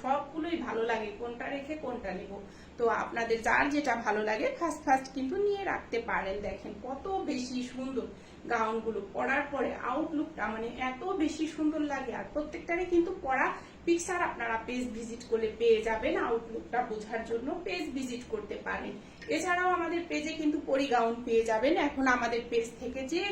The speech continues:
কোনো একটা গাউন মানে টার্কিশ গাউন বলেন, পরি গাউন বলেন, আমাদের সব গাউনের মধ্যে কিন্তু ডেলিভারি চার্জ ফ্রি অফার চলছে। আহ, সারা বাংলাদেশে এই অফার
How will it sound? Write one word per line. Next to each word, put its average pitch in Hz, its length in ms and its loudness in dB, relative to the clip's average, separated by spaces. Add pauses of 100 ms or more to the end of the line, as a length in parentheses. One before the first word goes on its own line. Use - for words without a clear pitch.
কোনো 311 300 0
একটা 247 320 0
গাউন 233 380 -2
মানে 226 200 -4 (480)
টার্কিশ 262 460 2
গাউন 226 280 0
বলেন, 233 440 4
পরি 247 220 -4
গাউন 220 320 -2
বলেন, 214 240 -4
আমাদের 220 260 -2
সব 320 400 0
গাউনের 254 340 2
মধ্যে 233 360 -4
কিন্তু 233 340 -4
ডেলিভারি 254 380 2
চার্জ 190 380 -8
ফ্রি 320 180 4
অফার 214 280 2 (100)
চলছে। 208 340 -4
আহ, - 580 -4
সারা 262 300 0
বাংলাদেশে 240 560 -2
এই 269 300 0
অফার 247 300 0